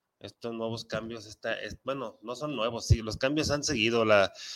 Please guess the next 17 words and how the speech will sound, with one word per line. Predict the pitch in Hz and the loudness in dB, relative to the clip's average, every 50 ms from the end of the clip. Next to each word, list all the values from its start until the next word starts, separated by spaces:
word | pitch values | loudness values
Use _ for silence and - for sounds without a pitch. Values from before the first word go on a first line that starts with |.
| - - _ _ | -12 -14 _ _
la | - 104 107 107 | 6 8 8 10
resonancia | 104 110 - - 113 110 113 117 120 120 139 | 10 8 6 6 4 4 4 2 4 2 0
Schumann | 123 127 135 131 131 131 135 131 123 117 | 0 0 -2 0 2 2 2 2 0 -4
sigue | 120 - 120 117 110 123 | -6 -4 -4 -4 -2 -4
estando | 120 - - 120 117 117 117 120 123 113 104 | -4 -2 2 2 2 4 4 4 6 8 8
alta, | 101 104 107 113 107 113 107 | 8 8 8 6 4 0 -2
sigue | - - 104 | -2 -2 -4
estando | 110 - - - 104 104 104 110 | -4 -4 -2 -2 -2 -2 -2 -6
con | - - 101 | -6 -8 -10
sus, | 92 - - 90 87 - - - - - - - - - - - _ _ _ _ _ | -10 -10 -12 -12 -12 -12 -12 -12 -14 -16 -20 -20 -20 -20 -20 -20 _ _ _ _ _
con | _ - 98 95 92 | _ -8 -8 -8 -6
sus | - - 98 90 - - - - _ - - - | -4 -4 -4 -4 -6 -10 -14 -16 _ -16 -6 4
fluctuaciones, | - 120 117 113 107 - - - _ - - 123 110 107 104 104 - - 120 120 117 120 131 135 127 - - - - - - - - - - - - - _ _ _ _ | 8 12 12 12 10 8 2 -12 _ 6 8 10 12 12 10 10 6 4 6 6 6 6 4 2 0 -2 -6 -6 -6 -6 -4 -6 -6 -6 -8 -12 -18 -20 _ _ _ _
por | - 101 101 101 | 0 0 2 2
así | 98 - - 113 | 2 0 0 -2
decirlo, | 113 110 - - 110 110 123 123 120 - | 0 0 2 2 6 10 10 10 10 12
pero, | - 147 147 143 139 143 156 151 | 12 12 12 12 12 12 12 10